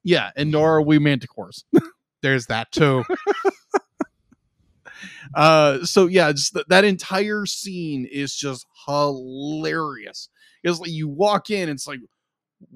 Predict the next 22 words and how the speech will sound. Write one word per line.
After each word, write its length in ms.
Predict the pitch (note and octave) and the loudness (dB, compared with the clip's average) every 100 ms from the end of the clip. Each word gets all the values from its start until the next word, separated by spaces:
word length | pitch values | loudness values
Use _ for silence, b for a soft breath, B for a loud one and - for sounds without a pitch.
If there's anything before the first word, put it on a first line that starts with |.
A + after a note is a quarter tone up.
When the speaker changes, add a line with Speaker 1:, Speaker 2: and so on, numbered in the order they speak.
| C3 | -8
Speaker 1:
"I 120 | - G#3 | -4 -2
didn't 160 | G3 | -2
expect 380 | E3+ - E3+ C#3 | -4 -4 -6 -4
this." 400 | F3+ C3+ - - _ _ _ _ _ - | -8 -6 -8 -12 _ _ _ _ _ -6
And 140 | E3+ E3 | -2 -2
it's 140 | D#3+ | -4
just 160 | E3+ G3 | -6 -2
like, 200 | F3+ E3+ | -2 -2
it, 160 | E3 | -6
it 140 | D#3+ C#3+ | -8 -6
throws 360 | F#3 G#3+ G#3+ E3+ | -2 -2 -4 -10
your 260 | D#3+ D#3 | -8 -8
expectations 640 | E3 - D#3+ E3 E3 C#3+ B2 | -8 -10 -12 -10 -12 -12 -16
completely 500 | A#2+ D3 E3 D#3 C#3+ | -20 -16 -14 -12 -8
off. 380 | C#3+ C3 A2 _ _ _ _ - | -6 -6 -8 _ _ _ _ -2
And 140 | E3 | 2
Speaker 2:
Mm-hmm. 80 | F#3+ | 4
Speaker 1:
then 140 | G#3 | 4
you 60 | E3+ | 2
meet 280 | D#3+ G#3+ - | 0 -4 -4
the 80 | E3+ | -4
Manticore. 840 | D#3 C#3 B2+ B2+ B2 A2 G#2 G#2+ | -2 -2 -6 -10 -6 -6 -8 -12